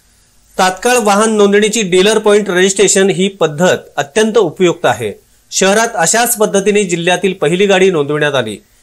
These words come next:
यामध्ये कागदपत्रांची आवश्यकता अत्यंत कमी झाली असून वेळेत बचत होत असल्याने ग्राहकही समाधानी होतो. ग्राहकांसाठी नेहमीच तत्पर व दर्जेदार सेवेसाठी प्रसिद्ध निकम यामाहा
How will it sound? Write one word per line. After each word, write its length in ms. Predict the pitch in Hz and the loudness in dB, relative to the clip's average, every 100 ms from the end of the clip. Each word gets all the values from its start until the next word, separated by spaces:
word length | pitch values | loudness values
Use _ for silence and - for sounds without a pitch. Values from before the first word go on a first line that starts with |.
| _ | _
यामध्ये 400 | 160 170 196 196 | -4 0 0 0
कागदपत्रांची 720 | 190 170 185 190 190 185 180 202 | 0 0 0 -4 -4 -2 0 0
आवश्यकता 600 | 156 185 196 - 170 135 | 2 2 0 -2 -2 -2
अत्यंत 340 | - 101 101 190 | -2 -4 -2 -4
कमी 180 | 160 160 | -4 -4
झाली 180 | 143 143 | -2 -2
असून 320 | 139 147 117 - _ - | 0 -4 -6 -14 _ -12
वेळेत 360 | 139 165 196 208 | -2 2 2 0
बचत 360 | 156 147 196 190 | -2 -2 -2 -2
होत 120 | 170 | -2
असल्याने 400 | 160 151 160 151 | 0 0 0 -2
ग्राहकही 680 | 110 123 143 151 185 190 214 | -4 -4 -2 0 0 -2 -2
समाधानी 440 | - 143 135 135 | -2 -2 -2 -2
होतो. 380 | 123 110 104 - _ _ _ _ _ _ - | -4 -4 -8 -10 _ _ _ _ _ _ -6
ग्राहकांसाठी 720 | 160 190 214 240 233 220 220 220 | -2 0 0 0 0 -2 -2 0
नेहमीच 520 | 180 180 214 226 - | 2 2 0 0 -2
तत्पर 380 | 165 - 196 135 | -4 0 0 2
व 160 | 165 180 | 0 -4
दर्जेदार 560 | 156 147 147 180 196 196 | -2 -2 0 0 0 0
सेवेसाठी 520 | - 160 165 180 165 | 0 0 0 0 -4
प्रसिद्ध 540 | 190 147 - 202 143 117 - _ _ _ | -4 -2 -2 -2 -2 -4 -6 _ _ _
निकम 380 | 147 147 202 202 | -8 -2 -2 0
यामाहा 520 | 160 147 170 175 | 0 0 0 -2